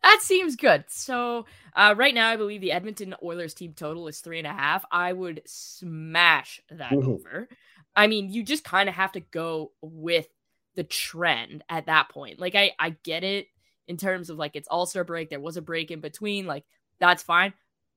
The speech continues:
Speaker 1: But, like, ten games is, I, a quarter of the games that Edmonton has played. Like, that's, that's a good sample size, uh, for this season. So for me, I'm taking over three and a half. Detroit is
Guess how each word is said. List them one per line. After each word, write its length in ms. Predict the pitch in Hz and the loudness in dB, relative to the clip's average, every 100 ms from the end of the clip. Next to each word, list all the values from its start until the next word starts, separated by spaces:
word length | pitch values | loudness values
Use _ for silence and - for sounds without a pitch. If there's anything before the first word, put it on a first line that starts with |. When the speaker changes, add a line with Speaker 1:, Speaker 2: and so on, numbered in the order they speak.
| _ - | _ -4
Speaker 1:
But, 160 | 214 | 0
like, 140 | 220 214 | 0 0
ten 300 | - 311 269 | 2 2 2
games 500 | 175 208 196 156 156 - | -2 -2 -6 -10 -14 -8
is, 320 | 185 160 - _ _ _ _ _ _ _ - | -6 -6 -12 _ _ _ _ _ _ _ 0
I, 180 | 180 - | 2 0
a 80 | 180 | -4
quarter 600 | - - 196 214 214 180 | -6 -10 -2 2 2 2
of 220 | 151 170 165 | -2 -4 -6
the 80 | |
games 420 | 156 156 175 156 151 | -8 -6 -6 -8 -10
that 140 | 143 - | -12 -12
Edmonton 460 | 156 160 147 151 143 | -10 -10 -12 -14 -16
has 180 | 131 | -20
played. 460 | _ 156 131 78 - _ _ _ _ _ _ | _ -8 -8 -8 -14 _ _ _ _ _ _
Like, 220 | 165 160 | -4 4
that's, 440 | 196 247 - - _ | 6 4 2 -12 _
that's 220 | 175 190 | -2 0
a 140 | 190 160 | -2 -4
good 360 | - 170 156 | -6 -8 -6
sample 360 | - 131 131 139 | -10 -12 -12 -16
size, 420 | - - 65 - - | -12 -12 -14 -20 -8
uh, 360 | 170 156 143 127 | -4 -2 -4 -6
for 160 | 180 | -10
this 200 | 160 165 | -10 -10
season. 480 | - 147 170 247 277 - _ - | -10 -12 -6 -6 -6 -12 _ -4
So 140 | 226 | 0
for 120 | 196 165 | 0 -2
me, 260 | 170 202 | 0 2
I'm 180 | 151 196 | 4 2
taking 300 | 269 269 196 | 0 -4 -4
over 220 | 175 190 | -4 -4
three 180 | 180 180 | -10 -10
and 100 | 170 | -10
a 20 | |
half. 300 | 147 151 156 | -4 -4 -4
Detroit 520 | 170 156 - 185 208 - | -8 -14 -12 -8 -8 -6
is 360 | 175 160 151 | -8 -8 -12